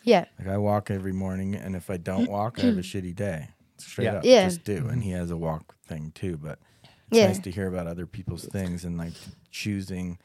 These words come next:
Speaker 1: Yeah.
Speaker 2: noticing, and then choosing just something different
Speaker 1: Mm-hmm.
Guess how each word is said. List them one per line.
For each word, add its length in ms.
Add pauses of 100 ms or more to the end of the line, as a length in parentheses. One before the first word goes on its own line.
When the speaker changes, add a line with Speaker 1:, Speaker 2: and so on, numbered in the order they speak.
(360)
Speaker 1:
Yeah. 140
Speaker 2:
noticing, 600
and 140
then 160
choosing 720
just 200
something 440
different 400
Speaker 1:
Mm-hmm. 180